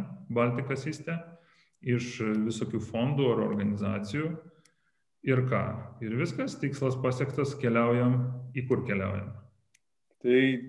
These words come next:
Speaker 2: į Oksfordo universitetą, tai aš, aš iš tikrųjų buvau į visus tos tris topinius aplikavęs, tai Kembridžas mane iš karto atmetė,
Speaker 1: Kodėl?
Speaker 2: iš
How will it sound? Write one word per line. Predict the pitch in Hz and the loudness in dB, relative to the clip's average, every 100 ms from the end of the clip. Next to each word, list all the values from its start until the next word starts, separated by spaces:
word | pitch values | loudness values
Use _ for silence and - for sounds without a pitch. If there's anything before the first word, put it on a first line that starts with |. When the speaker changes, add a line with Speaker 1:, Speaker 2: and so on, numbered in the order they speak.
| 104 110 | -10 -8
Speaker 2:
į | 123 160 | 6 8
Oksfordo | 190 - 127 110 113 | 8 6 4 6 4
universitetą, | 113 110 113 120 - 104 104 139 147 143 | 4 0 0 -2 4 4 6 6 6 4
tai | 120 113 113 | -4 -6 0
aš, | 113 135 - | 0 0 -6
aš | - 165 196 | 4 4 6
iš | 185 | 2
tikrųjų | 151 170 190 175 131 - | 6 12 12 12 10 4
buvau | 131 139 170 147 | 0 8 10 10
į | 135 | 8
visus | 139 156 147 | 6 2 6
tos | 143 143 | 6 6
tris | 202 160 - | 8 8 8
topinius | 104 104 104 101 - | 2 2 0 -6 -4
aplikavęs, | 101 - 104 104 107 135 185 - - - _ | -6 -4 0 8 10 10 6 2 -20 -20 _
tai | 127 | -4
Kembridžas | - 175 208 143 120 117 | 8 10 12 10 8 4
mane | 117 143 | 4 4
iš | 127 - | 4 6
karto | 117 127 135 | 6 8 6
atmetė, | 143 160 170 196 202 202 - - | 6 4 4 6 6 4 -4 -4
Speaker 1:
Kodėl? | 139 117 | 2 8
Speaker 2:
iš | 143 | 8